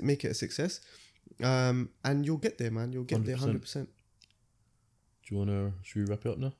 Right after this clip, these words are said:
Speaker 1: Yeah.
Speaker 2: Up to you.
Speaker 1: Don't mind.
Speaker 2: What's the time? I think, how
Speaker 1: What's the
Speaker 2: long
Speaker 1: time?
Speaker 2: Uh, it's basically eleven o'clock, but we've been recording for, what's that?
Speaker 1: An
Speaker 2: Hour
Speaker 1: hour?
Speaker 2: and ten minutes.
Speaker 1: Yeah. So you can just end it in a way where, do you have any other questions? No?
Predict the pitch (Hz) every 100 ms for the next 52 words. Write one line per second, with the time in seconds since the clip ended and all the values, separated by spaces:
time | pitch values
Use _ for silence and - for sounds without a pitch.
0 | - 170 127 107 110 113 _ _ _ _
1 | - - _ _ _ _ _ _ _ _
2 | 131 135 143 - _ _ - - - 95
3 | - _ _ _ _ _ _ _ _ _
4 | _ _ _ - 104 113 - - - 110
5 | 123 123 117 131 - _ _ _ - 117
6 | 117 113 110 107 - - - - - -
7 | - - - - - 113 107 101 101 98
8 | - - 95 107 101 101 98 - 113 98
9 | 90 90 87 - _ _ _ _ - 120
10 | - - - - - _ _ _ _ -
11 | - _ _ _ _ _ - 110 107 104
12 | 107 104 107 101 101 - - - 127 139
13 | - - - - 135 139 147 135 123 131
14 | 120 110 113 117 113 113 113 113 - _
15 | _ _ - 139 139 151 143 160 143 117
16 | 123 147